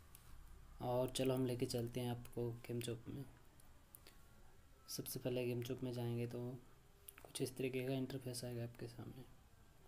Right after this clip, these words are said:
ठीक है। तो यहाँ पे बहुत सारे ऑप्शन हैं, आप देखो नीचे गेम खेलने के, बहुत सारे हैं।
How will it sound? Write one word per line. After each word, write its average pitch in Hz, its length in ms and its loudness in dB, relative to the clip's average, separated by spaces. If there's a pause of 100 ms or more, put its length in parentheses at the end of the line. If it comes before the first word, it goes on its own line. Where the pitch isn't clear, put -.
(360)
ठीक - 160 -8
है। 131 60 2
तो 127 140 -2
यहाँ 120 120 -2
पे 127 100 0
बहुत 123 240 0
सारे 131 240 -2
ऑप्शन 127 240 -4
हैं, 120 140 0
आप 117 160 -6
देखो 131 260 -4
नीचे 127 260 -4
गेम 117 240 0
खेलने 117 320 -4
के, - 140 -10 (4000)
बहुत 123 220 4
सारे 120 220 -2
हैं। 127 160 -4